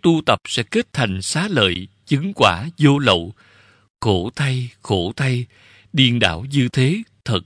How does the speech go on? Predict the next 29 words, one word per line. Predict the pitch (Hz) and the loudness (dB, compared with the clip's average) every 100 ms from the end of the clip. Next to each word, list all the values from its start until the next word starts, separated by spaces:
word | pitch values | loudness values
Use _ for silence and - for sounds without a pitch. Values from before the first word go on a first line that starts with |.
| _ - | _ -2
không | 131 131 | 0 0
chịu | - 92 | -2 -2
nổi. | 98 90 98 170 _ _ _ _ _ _ _ | 0 -2 -2 -8 _ _ _ _ _ _ _
Lại | - 110 | 2 2
có | - 143 | 4 2
một | 190 104 - | 4 2 2
hạng | 101 87 | -2 0
người | 110 101 90 90 _ _ - | 0 2 0 -4 _ _ 0
lấy | 131 165 190 | 2 2 0
việc | 131 98 92 - | 2 2 0 -6
bí | 156 143 214 - | 2 2 2 0
tinh | 143 143 135 - | 0 0 -4 -2
làm | 127 87 82 87 | -2 -2 -6 -2
vô | 143 143 | 2 2
lậu, | 139 98 85 98 _ _ - | 2 0 0 -10 _ _ -6
lẫn | 110 98 139 | 0 2 2
lộn | 165 98 90 104 | 2 2 0 -2
vào | 98 | -2
trong | 87 131 131 | 0 -4 0
giáo | 143 | -2
pháp | 151 - 214 - | -2 -4 -4 -2
của | 107 | -4
ta, | 113 131 123 - _ _ _ - | 0 0 0 -4 _ _ _ -6
lần | 117 113 107 | 2 2 4
lượt | 107 98 - | 0 0 -2
truyền | 123 107 98 | 0 2 0
trao | - 147 147 | -2 -2 -2
tập | - - - | -4 -6 -2
theo, | 151 143 | -2 -2